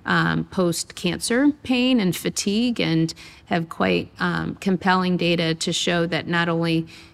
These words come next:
can it improve pain, it can, um, improve the fatigue that's associated with,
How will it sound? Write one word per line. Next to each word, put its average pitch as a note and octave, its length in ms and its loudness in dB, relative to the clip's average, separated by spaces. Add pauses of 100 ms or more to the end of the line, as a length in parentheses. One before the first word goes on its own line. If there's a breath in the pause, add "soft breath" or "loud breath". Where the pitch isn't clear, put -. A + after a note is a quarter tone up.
(100)
can F3+ 160 4
it E3 160 0
improve E3 560 0
pain, G3+ 340 2
it - 200 -2
can, E3 540 0
um, D#3+ 280 0
improve E3+ 400 0
the F3 80 -4
fatigue E3 580 0
that's - 260 -4
associated D#3+ 720 0
with, D#3 360 -2